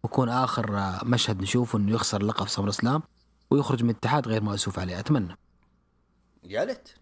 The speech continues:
Speaker 2: نتمنى هذا الشيء، مع إن شكلهم بيحتفظون بكرته لا Survivor Series، ما أدري،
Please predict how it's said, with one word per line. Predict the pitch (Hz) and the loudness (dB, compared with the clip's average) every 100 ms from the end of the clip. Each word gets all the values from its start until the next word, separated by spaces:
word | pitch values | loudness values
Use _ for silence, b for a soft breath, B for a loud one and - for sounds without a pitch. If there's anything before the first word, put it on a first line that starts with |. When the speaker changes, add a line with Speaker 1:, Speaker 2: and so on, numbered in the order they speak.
| - | -20
Speaker 2:
نتمنى | - 190 170 | -12 -8 -8
هذا | 90 90 | -8 -10
الشيء، | 92 87 - B | -12 -14 -16 B
مع | 220 | 4
إن | 294 269 | 4 4
شكلهم | 302 247 240 | 2 2 2
بيحتفظون | 185 - 196 208 170 | 2 -2 -2 0 0
بكرته | - 170 - 131 | 2 0 2 2
لا | 139 127 | 2 2
Survivor | - 135 110 113 98 | 0 -4 -2 -4 -6
Series، | 87 113 120 123 | -8 -8 -8 -8
ما | 190 180 151 127 | -8 -4 -2 -2
أدري، | 120 117 151 | -4 -6 -10